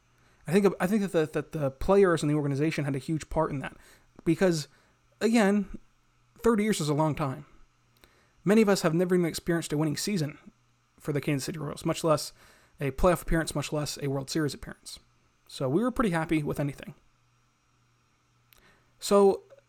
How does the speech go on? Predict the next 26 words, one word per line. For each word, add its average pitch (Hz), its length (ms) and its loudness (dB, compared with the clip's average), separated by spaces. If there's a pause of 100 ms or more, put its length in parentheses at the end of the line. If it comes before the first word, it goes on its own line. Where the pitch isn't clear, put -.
(200)
they 165 140 6
get 214 140 2
through 220 140 0
spring 202 200 0
training, 143 420 -2 (1200)
and 165 460 0
they 170 200 0
go 160 160 4
wire 160 500 0
to 170 120 0
wire, 143 500 -4 (680)
leading 165 340 4
the 156 60 4
division, - 420 -6
which 170 220 -2
is 151 180 2 (720)
so - 500 0
rare 139 300 -2
in 135 80 -8
baseball. - 440 -10 (920)
More 220 220 4
so - 160 2
than 180 140 0
any 165 140 0
other 151 120 0
sport, 156 340 -8